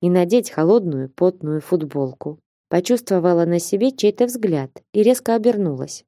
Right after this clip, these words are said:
Сквозь запотевшее от пара стекло разглядела силуэт мужчины,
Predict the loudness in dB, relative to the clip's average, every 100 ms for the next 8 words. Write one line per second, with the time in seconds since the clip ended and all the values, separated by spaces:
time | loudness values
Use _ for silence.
0 | _ -16 -4 2 2 2 0 0 2 0
1 | 0 0 0 -2 -2 0 0 -4 -8 0
2 | 2 2 2 2 2 2 2 2 0 0
3 | 4 2 0 -4 -4 -4 -4 -2 -2